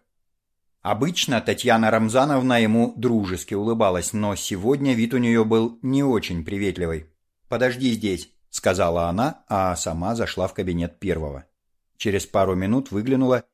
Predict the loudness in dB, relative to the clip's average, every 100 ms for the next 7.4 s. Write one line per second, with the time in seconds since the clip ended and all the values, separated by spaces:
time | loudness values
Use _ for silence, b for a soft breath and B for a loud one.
0 | _ 0 4 4 2 0 0 4 4 4
1 | 2 4 2 2 -2 -2 -4 -4 -4 -2
2 | -2 0 0 0 -2 0 -2 -2 -2 -2
3 | 2 2 0 -6 0 2 4 2 0 -6
4 | -16 -6 -6 -2 -4 -2 -4 -4 -6 -6
5 | -6 -8 _ _ _ _ _ _ _ _
6 | -2 -2 0 2 4 2 0 -2 2 2
7 | 2 2 -2 -8